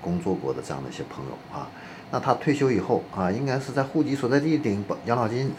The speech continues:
还是在自己退休的这个地方来领养老金？有些朋友的话呢，是，呃，还不清楚啊。那我们在这个地方呢，也给大家解答一下。那举个例子啊，小张啊，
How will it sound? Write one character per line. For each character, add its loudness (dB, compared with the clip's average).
还 4
是 -2
在 6
自 -4
己 -2
退 2
休 6
的 6
这 6
个 4
地 4
方 4
来 6
领 0
养 2
老 4
金？ 0
有 -4
些 2
朋 -4
友 -2
的 -4
话 -4
呢， -6
是， -8
呃， -8
还 -2
不 -2
清 4
楚 -4
啊。 -6
那 -4
我 -2
们 -6
在 -4
这 -2
个 0
地 -4
方 -6
呢， -8
也 -4
给 -6
大 -2
家 -2
解 -6
答 -8
一 -10
下。 -10
那 6
举 2
个 6
例 8
子 -2
啊， 4
小 4
张 6
啊， -2